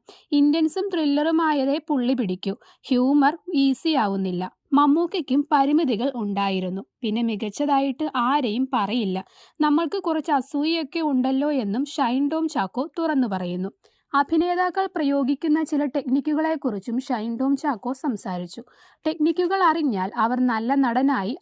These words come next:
ആൾക്കാർക്ക് മുന്നിൽ തോന്നും. അല്ലെങ്കിൽ ഇതെല്ലാം അഭിനയത്തിന്റെ പ്രശ്നങ്ങളായി തോന്നും. എഴുന്നേൽക്കുമ്പോൾ ആ സ്പീഡിൽ വേരിയേഷൻ വന്നാൽ തന്നെ എങ്ങനെയാണ് അഭിനയിക്കുന്നതെന്ന്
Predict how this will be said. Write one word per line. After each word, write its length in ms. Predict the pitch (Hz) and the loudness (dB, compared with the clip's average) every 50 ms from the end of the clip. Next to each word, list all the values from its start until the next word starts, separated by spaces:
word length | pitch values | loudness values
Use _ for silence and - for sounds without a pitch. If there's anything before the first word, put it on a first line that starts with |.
| - | 2
ആൾക്കാർക്ക് 560 | 254 247 269 269 262 - 302 294 302 262 - | 4 4 4 2 2 2 2 2 2 2 0
മുന്നിൽ 360 | 294 269 226 208 214 214 233 226 - | 0 0 0 0 -2 -2 -4 -2 -2
തോന്നും. 280 | 202 185 185 185 196 - _ _ - - _ - | -2 -2 -2 -2 -4 -6 _ _ -20 -8 _ -2
അല്ലെങ്കിൽ 500 | 214 226 226 233 240 262 262 247 294 294 - | 0 0 0 0 -2 0 -2 -2 -4 -4 -4
ഇതെല്ലാം 520 | 277 262 226 311 302 262 214 196 202 254 294 - - | -4 -2 0 0 0 0 0 -2 -2 -2 -2 -2 0
അഭിനയത്തിന്റെ 640 | 262 262 254 302 277 311 320 330 - 359 311 330 359 - | 0 0 2 2 0 0 0 -2 -2 0 0 2 2 2
പ്രശ്നങ്ങളായി 680 | 262 240 - - - 285 285 294 294 233 190 185 202 240 - - | 0 -2 -2 -2 0 0 2 2 2 2 2 0 -2 -4 -4 -4
തോന്നും. 300 | 202 185 185 185 190 - _ _ _ _ _ _ - | -4 -4 -4 -4 -6 -10 _ _ _ _ _ _ -2
എഴുന്നേൽക്കുമ്പോൾ 800 | - 294 311 311 339 311 359 359 330 - 392 381 392 381 381 370 - - | 0 0 2 2 2 2 2 0 0 -2 -2 -2 0 -2 -2 -2 -2 0
ആ 160 | 277 262 277 | 0 2 2
സ്പീഡിൽ 520 | 311 - - - 302 294 294 277 294 302 311 | 0 -2 -4 -2 -2 -2 0 0 -2 -2 0
വേരിയേഷൻ 680 | 254 262 254 247 247 233 262 277 277 - - 302 311 | 0 0 0 0 0 0 0 -2 -2 0 0 2 2
വന്നാൽ 380 | 311 311 294 269 285 277 277 247 247 220 | 2 2 2 2 2 2 0 0 -2 -2
തന്നെ 240 | 190 190 190 190 - | -2 -2 -4 -4 -4
എങ്ങനെയാണ് 600 | 247 208 214 214 214 226 247 269 269 269 262 262 285 | -4 -4 -4 -2 -2 0 0 0 0 0 0 0 0
അഭിനയിക്കുന്നതെന്ന് 1040 | 302 - 220 220 220 - 269 269 294 294 294 - 330 320 320 262 196 185 190 254 | 0 0 -2 -2 0 0 0 0 0 0 0 0 0 0 0 0 -2 -2 -4 -4